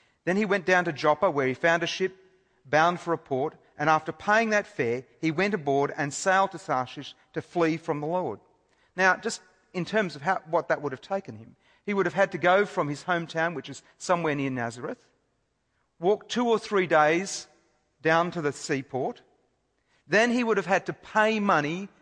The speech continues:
to go there, and then he had to go the distance away from God. He was very, very committed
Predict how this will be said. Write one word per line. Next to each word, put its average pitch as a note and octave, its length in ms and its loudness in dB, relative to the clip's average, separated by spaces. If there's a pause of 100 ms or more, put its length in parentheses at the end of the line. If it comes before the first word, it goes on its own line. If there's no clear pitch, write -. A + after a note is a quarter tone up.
to F3 100 -4
go C#3 240 4
there, C#3+ 320 -2 (760)
and F#3+ 200 0
then A3+ 420 2 (680)
he F#3 100 -2
had G3+ 200 2
to F#3+ 60 -10
go F3+ 340 6
the E3 120 2
distance F3 500 -2
away E3 260 2
from F3+ 200 -8
God. E3+ 280 0 (760)
He B3 120 -2
was A3 180 -4
very, A3 520 2
very F3 440 2
committed B2 520 -8